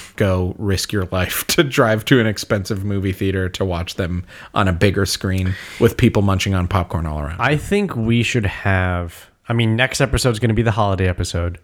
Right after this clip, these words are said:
Speaker 1: It sure is.
Speaker 2: But we need to have a twenty twenty covid recap episode.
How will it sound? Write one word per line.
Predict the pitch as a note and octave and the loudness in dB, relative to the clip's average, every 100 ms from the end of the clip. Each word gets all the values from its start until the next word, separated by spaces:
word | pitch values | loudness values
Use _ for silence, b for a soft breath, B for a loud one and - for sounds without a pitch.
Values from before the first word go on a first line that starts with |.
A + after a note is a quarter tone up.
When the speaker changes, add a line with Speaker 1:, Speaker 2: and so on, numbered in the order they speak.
| - | -16
Speaker 1:
It | - - | -12 -10
sure | F#2+ G2 | -8 -8
is. | G2+ - | -12 -10
Speaker 2:
But | A2 A2 G2+ A2+ | 2 4 4 0
we | A#2+ | 0
need | B2 D3+ F#3+ | 2 0 0
to | F3 | 0
have | G2 A2 G#2+ G2 | 0 2 2 2
a | F#2+ | 0
twenty | - - G#2 G2 | 0 -2 0 -2
twenty | - G2 F#2 | -2 -4 -4
covid | - F#2 F2 F2 | -2 -2 -2 -4
recap | F2 F2 - - - | -6 -8 -8 -10 -12
episode. | - - - - | -12 -10 -10 -12